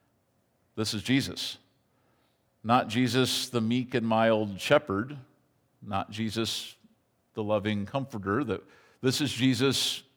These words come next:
on the warpath. This is the end of days. This is when justice is coming. He's bringing it.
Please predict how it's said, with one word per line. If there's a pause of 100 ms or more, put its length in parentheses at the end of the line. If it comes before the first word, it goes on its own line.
(100)
on
the
warpath.
This
is
the
end
of
days.
This
is
when (360)
justice
is
coming. (300)
He's
bringing
it.